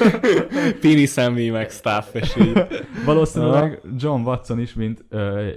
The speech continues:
Speaker 2: gyereknevelési szakértő, kinevezte magát a gyereknevelési szakértőnek, és azt mondta, hogy hát ne ölelgesd már a kisbabát, te, te nő. Majd
Speaker 1: Te
Speaker 2: én
Speaker 1: nő,
Speaker 2: megmondom
Speaker 1: te,
Speaker 2: neked, hogy
Speaker 1: te.
Speaker 2: hogy kell. Nem
Speaker 1: Jó,
Speaker 2: ölelgesd,
Speaker 1: nyilván,
Speaker 2: mert
Speaker 1: de
Speaker 2: fel lesz
Speaker 1: akkoriban még nem is lett ilyen nagy akadémikus nőként,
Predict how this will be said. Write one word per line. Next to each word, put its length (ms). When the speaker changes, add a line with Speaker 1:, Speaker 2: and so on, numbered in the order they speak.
Speaker 2:
gyereknevelési 720
szakértő, 800
kinevezte 500
magát 420
a 20
gyereknevelési 560
szakértőnek, 540
és 100
azt 200
mondta, 260
hogy 200
hát 140
ne 140
ölelgesd 440
már 140
a 60
kisbabát, 680
te, 320
te 140
nő. 300
Majd 220
Speaker 1:
Te 60
Speaker 2:
én 60
Speaker 1:
nő, 60
Speaker 2:
megmondom 320
Speaker 1:
te, 100
Speaker 2:
neked, 240
hogy 180
Speaker 1:
te. 140
Speaker 2:
hogy 100
kell. 340
Nem 180
Speaker 1:
Jó, 60
Speaker 2:
ölelgesd, 220
Speaker 1:
nyilván, 200
Speaker 2:
mert 120
Speaker 1:
de 60
Speaker 2:
fel 120
lesz 80
Speaker 1:
akkoriban 300
még 100
nem 120
is 140
lett 300
ilyen 120
nagy 120
akadémikus 720
nőként, 500